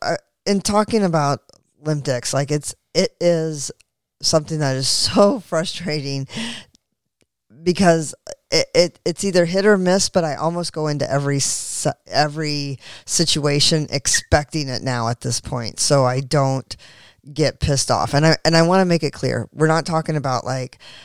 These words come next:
medical issues or, you know, you got medication. Like, I get it.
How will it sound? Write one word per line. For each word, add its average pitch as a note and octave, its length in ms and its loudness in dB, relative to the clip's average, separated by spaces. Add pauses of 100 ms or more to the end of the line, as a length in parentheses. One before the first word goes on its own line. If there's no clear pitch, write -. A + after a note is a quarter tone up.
(140)
medical C#3+ 520 0
issues C3+ 760 0
or, B2+ 640 0
you C3+ 140 -6
know, B2 120 -6
you C3 160 -6
got C3 200 -4
medication. C3+ 680 -6
Like, B2+ 240 -4
I C#3 100 -2
get C#3 240 -2
it. A#2+ 120 -4